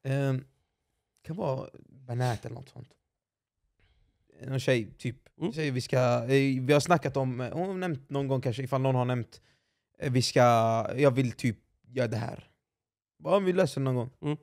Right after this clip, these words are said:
Speaker 1: Tjata, tjata, tjata på det hela tiden.
Speaker 2: Ja, vi
Speaker 1: Eller typ, ja, men säg.
Speaker 2: Ja, det var idag vi skulle göra, eller, eller vadå?
Speaker 1: Ja, men typ, eh, när var det vi skulle till, eh... Ikea? Jag vet inte, vi tar det någon
Speaker 2: Ja,
Speaker 1: gång snart.
Speaker 2: ja.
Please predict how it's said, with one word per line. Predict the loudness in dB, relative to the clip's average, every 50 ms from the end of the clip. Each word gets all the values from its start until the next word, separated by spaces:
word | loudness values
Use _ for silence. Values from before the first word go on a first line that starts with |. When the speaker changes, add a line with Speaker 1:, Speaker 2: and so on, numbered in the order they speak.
| _ _ _ _ _ _ _ _ -16
Speaker 1:
Tjata, | -14 -14 -14 -14 -16
tjata, | -18 -18 -16 -16
tjata | -16 -16 -18
på | -20 -20
det | -20
hela | -20 -20 -20
tiden. | -20 -20 _ _ _ _ _ _ _ _ -6
Speaker 2:
Ja, | -4 -4 -2 -4 -4
vi | -6 -10 -10 2
Speaker 1:
Eller | 4 8 10 10 10
typ, | 10 8 6 6 6 4 0 -6 -4
ja, | -2 0 0 0
men | -4
säg. | -6 -8 -8 -10 -12 _ -2
Speaker 2:
Ja, | 0 2 2
det | 2 4
var | 4 4
idag | 6 6 6 4
vi | 4 2
skulle | -2 -2 0 2
göra, | 2 2 2 2 2 2
eller, | 2 2 2 2 2 2 0 0 -2 -2 -2 -2 -2 -2 -2
eller | -2 -2 -2
vadå? | -2 2 4
Speaker 1:
Ja, | 6
men | 6 6 6
typ, | 6 6 6 6 6 6
eh, | 6
när | 8 8 8 8 8 8 8
var | 8 8
det | 8
vi | 6 4
skulle | 0 0 2 4 4 4 4 2
till, | 0 0 -2 -2 0 0 0 2
eh... | 4 6 6 6 6 6 6 4 4 2 -2 -8 _ _ _ _ _ _ _ -4
Ikea? | 0 4 4 6 4 4 2 -2 -10 -20 _ _ _ _ _ _ _ _ _ _ _ _ _ _ _ _ _ _ _ _ _ _ _ _ -2
Jag | 2
vet | 2 2 2
inte, | 0 -4
vi | -2
tar | 2 2 2 4
det | 2
någon | 4 4
Speaker 2:
Ja, | 4 4
Speaker 1:
gång | 4 2 -4 -10
snart. | -12 -12 -10 -8 -6
Speaker 2:
ja. | -6 -6 -8